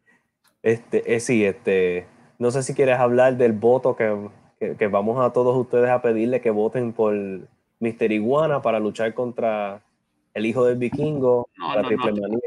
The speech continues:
Speaker 2: Aquí vamos a votar por Homero Simpson, ¿no? Nosotros
Speaker 1: Ah, por
Speaker 2: queremos
Speaker 1: Homero
Speaker 2: a
Speaker 1: Simpson.
Speaker 2: Homero Simpson en la Triple Manía. Eh, voten, porque se supone que va a haber una votación y, y la gente va a poder, o sea, no,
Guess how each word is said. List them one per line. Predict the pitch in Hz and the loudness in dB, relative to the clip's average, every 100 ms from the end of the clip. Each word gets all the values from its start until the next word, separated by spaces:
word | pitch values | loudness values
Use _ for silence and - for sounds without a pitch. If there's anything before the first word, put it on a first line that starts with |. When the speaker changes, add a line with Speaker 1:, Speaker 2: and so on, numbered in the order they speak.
| - - - | -10 -14 -6
Speaker 2:
Aquí | 175 - 208 | -6 -6 -10
vamos | 202 196 156 | -8 -8 -8
a | |
votar | 139 143 156 160 | -8 -6 -6 -6
por | 143 | -8
Homero | 131 135 135 | -10 -10 -10
Simpson, | 117 120 117 - 110 | -12 -14 -16 -16 -20
¿no? | 127 143 | -16 -14
Nosotros | 147 139 160 165 160 | -12 -12 -12 -4 2
Speaker 1:
Ah, | 156 | 2
por | 139 | 4
Speaker 2:
queremos | 120 120 | 2 4
Speaker 1:
Homero | 131 | 4
Speaker 2:
a | 127 | 2
Speaker 1:
Simpson. | 120 - _ - | 0 -6 _ -8
Speaker 2:
Homero | 147 147 156 156 | -8 -4 -4 -4
Simpson | 160 165 160 156 147 | -6 -10 -10 -10 -10
en | |
la | 143 135 | -12 -12
Triple | 139 139 139 | -14 -12 -10
Manía. | 135 143 170 180 185 - _ _ _ _ _ _ | -8 -8 -6 -6 -6 -8 _ _ _ _ _ _
Eh, | 127 127 | -16 -8
voten, | 143 151 190 | -6 -4 -4
porque | 180 170 151 | -4 -4 -4
se | 151 | -6
supone | 151 185 208 | -6 -6 -6
que | 156 | -2
va | 147 | -2
a | |
haber | 165 | 0
una | 151 | -2
votación | 143 139 - 147 151 | -4 -8 -6 -8 -8
y, | 170 151 143 131 | -10 -14 -14 -14
y | |
la | 123 117 | -12 -12
gente | 123 117 120 | -12 -14 -8
va | 147 | -8
a | 139 | -8
poder, | 135 123 117 | -12 -14 -14
o | - | -14
sea, | 123 | -10
no, | 151 | -10